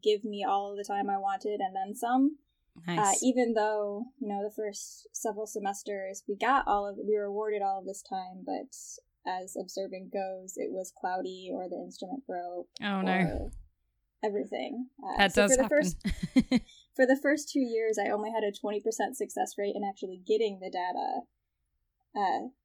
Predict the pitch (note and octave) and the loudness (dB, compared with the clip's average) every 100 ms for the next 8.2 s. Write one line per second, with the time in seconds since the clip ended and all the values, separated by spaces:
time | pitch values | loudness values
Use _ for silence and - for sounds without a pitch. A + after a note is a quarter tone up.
0 | _ - B3+ C4+ C#4+ D4+ B3 - A3+ A3+ | _ 6 6 8 4 4 2 0 -2 0
1 | G3 G3 G3 G#3 G3 - - A3+ A3+ A#3+ | -2 -4 -2 0 0 -2 0 0 4 2
2 | A#3+ A#3+ A#3 G#3+ G#3 G3+ F#3+ G3 G3 F#3+ | 2 2 2 2 0 2 2 4 4 2
3 | F#3+ G3 G3 G3 F#3+ - G3+ G#3 G#3 - | 0 -4 -4 -2 -2 0 -2 -2 -6 -4
4 | - G#3 G3+ G3+ G3+ G3 G#3 - G3 G3 | -4 -4 -4 -4 -4 -2 -4 -2 -2 2
5 | G#3+ A#3+ A3 - G#3 G#3 G3 F#3 E3+ - | 2 4 2 2 -2 0 -2 0 -2 -6
6 | _ _ _ _ _ _ _ _ - G#3 | _ _ _ _ _ _ _ _ -4 -2
7 | A3 G#3+ G3+ G3+ F#3+ G3 G3+ G3+ G3 G#3 | -2 -4 -8 -6 -6 -4 -8 -6 -8 -8
8 | C4 G3+ | -6 -6